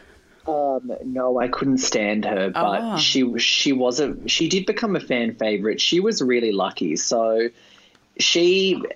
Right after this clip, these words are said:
Speaker 1: as the, as the fifty million flashbacks told you, she got cheated on, um,
Speaker 2: Yeah.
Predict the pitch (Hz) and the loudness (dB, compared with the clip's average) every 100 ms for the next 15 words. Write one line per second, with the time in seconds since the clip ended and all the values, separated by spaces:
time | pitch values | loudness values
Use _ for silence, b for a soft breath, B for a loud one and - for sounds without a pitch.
0 | - 143 139 - 131 - 117 120 - 127 | -2 -2 -4 -4 -4 -2 -2 0 0 0
1 | 127 123 - 127 - 120 113 110 107 104 | -2 -4 -2 -6 -2 -2 0 0 0 0
2 | - 98 - - 90 - - - - 110 | -2 -2 -2 -2 -2 -2 -4 -4 -2 0
3 | 110 - 90 117 - 147 139 147 - 113 | 0 0 0 2 2 0 0 0 0 0
4 | 104 107 87 87 196 B B B B 143 | -2 -2 0 -2 -4 B B B B -2
5 | 127 123 117 120 | 0 0 0 0